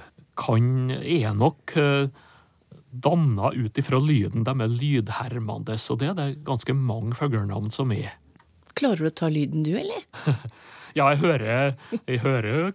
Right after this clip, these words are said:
Speaker 1: om det er korp, ja.
Speaker 2: Ja.
Speaker 1: Den, eh, den greier jeg å kjenne at, for det er nok så karakteristisk. Eh, det minner om korp, synes jeg.
Speaker 2: Ja.
Speaker 1: Korp, korp. Ja.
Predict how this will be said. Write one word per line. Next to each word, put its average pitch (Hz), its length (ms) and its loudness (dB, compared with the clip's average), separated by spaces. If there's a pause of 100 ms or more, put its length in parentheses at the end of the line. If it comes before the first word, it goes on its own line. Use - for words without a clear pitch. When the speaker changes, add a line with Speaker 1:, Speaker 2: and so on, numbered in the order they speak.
Speaker 1:
om 208 180 -4
det 214 100 -2
er 117 180 0
korp, - 340 -4
ja. 220 260 0
Speaker 2:
Ja. 214 200 4
Speaker 1:
Den, 135 140 -4
eh, 143 420 -2
den 160 200 -2
greier 196 260 0
jeg 131 40 2
å 139 80 6
kjenne 139 320 2
at, 135 60 -2
for 143 140 -2
det 131 120 0
er 127 60 -2
nok 120 260 0
så 185 140 -2
karakteristisk. 120 760 -2 (1800)
Eh, 143 280 2
det 147 160 2
minner 214 380 2
om 185 140 0
korp, - 420 -2
synes 151 260 -4
jeg. 107 120 -2 (200)
Speaker 2:
Ja. 196 140 2
Speaker 1:
Korp, - 180 -14 (160)
korp. - 280 0 (1600)
Ja. 127 140 -2